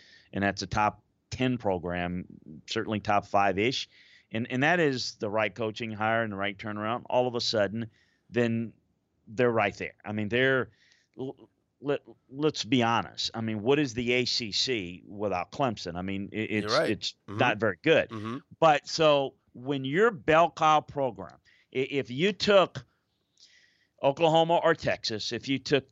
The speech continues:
Speaker 1: Clemson, or, um, if you took, uh, you know, listen, Florida State turns it around. Now you got Florida State and Clemson. I-, if you took Alabama, I mean, you take the, the, the key program,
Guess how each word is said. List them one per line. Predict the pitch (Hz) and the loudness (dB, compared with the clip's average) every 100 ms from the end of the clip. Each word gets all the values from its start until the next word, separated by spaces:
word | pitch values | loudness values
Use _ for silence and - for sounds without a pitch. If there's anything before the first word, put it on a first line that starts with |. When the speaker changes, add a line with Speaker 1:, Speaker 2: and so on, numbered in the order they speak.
| - | -12
Speaker 1:
Clemson, | - 113 101 - 131 139 139 | -4 -4 -2 0 0 0 -4
or, | 117 117 113 110 | 2 6 8 6
um, | 110 - | 4 -2
if | 110 - | -8 -4
you | 123 | -4
took, | 123 135 120 - | 2 2 4 4
uh, | 120 117 71 73 | 6 6 2 -16
you | 90 | -18
know, | - - | -18 -14
listen, | 98 - | -12 -10
Florida | 87 127 127 123 | 2 6 6 4
State | 151 170 | 2 0
turns | - 123 110 | 0 -4 -4
it | 101 | -4
around. | 113 117 | -2 0
Now | 113 | 2
you | 117 | 2
got | 107 - | 0 2
Florida | 131 123 | 2 2
State | - 127 131 | 0 0 2
and | 139 | -2
Clemson. | - 113 90 - _ _ - _ | -6 -6 -8 -14 _ _ -20 _
I-, | 117 | 0
if | 113 117 | 0 0
you | 143 | 0
took | 151 156 | 4 4
Alabama, | 139 131 123 110 110 113 | 6 6 4 4 0 -2
I | 110 | -4
mean, | 123 | -4
you | 143 180 | -4 0
take | 180 175 - | 2 2 0
the, | 117 - | -6 -6
the, | 117 - | -10 -8
the | 117 | -12
key | - 139 147 - _ _ | -10 -8 -8 -10 _ _
program, | - 147 123 117 104 101 | -2 -2 0 0 0 -4